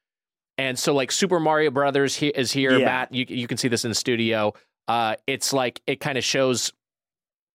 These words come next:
Speaker 1: it gives some context in terms of, like, what I, what is actually happening here, and then it all has screenshots of, of what the ending is. And what's amazing about this as a time capsule is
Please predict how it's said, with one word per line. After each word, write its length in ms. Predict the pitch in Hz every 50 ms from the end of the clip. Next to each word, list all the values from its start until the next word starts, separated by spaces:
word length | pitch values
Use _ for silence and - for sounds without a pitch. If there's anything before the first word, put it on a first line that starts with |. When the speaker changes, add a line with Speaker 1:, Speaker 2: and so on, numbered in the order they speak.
| _ _ -
Speaker 1:
it 120 | 139 -
gives 180 | - 190 165 -
some 120 | - 151
context 680 | - - - 156 156 165 170 156 - 180 175 - - -
in 80 | 131
terms 260 | 120 - 156 135 131 123
of, 140 | 131 113
like, 180 | 113 123 113 98
what 220 | 104 110 120 123
I, 180 | 127 127 127 127 -
what 160 | 127 123 -
is 100 | 113 113
actually 300 | 123 117 - - 120 104
happening 420 | 104 131 127 131 - 143 143 143
here, 180 | 131 135 143 143
and 80 | 135 127
then 80 | 123
it 40 | 120
all 180 | 110 - 123 123
has 200 | - 123 131 110
screenshots 760 | - - - - 156 139 135 117 - - 127 110 107 - -
of, 260 | 123 113 107 98 92 - _ _ _ _ _ - -
of 120 | 120 107
what 180 | 120 120 113 -
the 160 | 113 113 110
ending 300 | 113 110 101 101 95 90
is. 320 | 87 69 58 67 - - - _ _ _ _ _ _ _ _
And 160 | - 151 160 165
what's 180 | 220 240 - 277
amazing 500 | 247 180 165 190 247 262 208 233 196 156
about 300 | 131 127 120 117 113 -
this 180 | 135 120 -
as 120 | 135 117 117
a 60 | 107
time 380 | - - - 160 175 185 180
capsule 640 | 160 - - 127 104 95 - - - - 110 104 101 -
is 640 | 127 123 117 110 110 107 107 104 101 - - - -